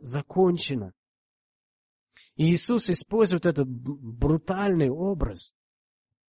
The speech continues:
этот жесткий образ, чтобы говорить об одном.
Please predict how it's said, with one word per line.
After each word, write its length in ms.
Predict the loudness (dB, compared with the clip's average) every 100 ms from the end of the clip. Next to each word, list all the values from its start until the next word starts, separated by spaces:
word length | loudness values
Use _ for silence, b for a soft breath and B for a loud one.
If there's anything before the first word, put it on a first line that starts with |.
| _
этот 300 | -10 -6 -4
жесткий 680 | -4 -4 -2 0 -2 -4 -10 -8
образ, 580 | -4 -4 -4 -8 -14 -20 _ _ _ _ _ _ _ -12
чтобы 320 | -4 -2 -2
говорить 380 | -2 -2 -2 -4
об 220 | -8 -8 -6
одном. 500 | -6 -6 -4 -8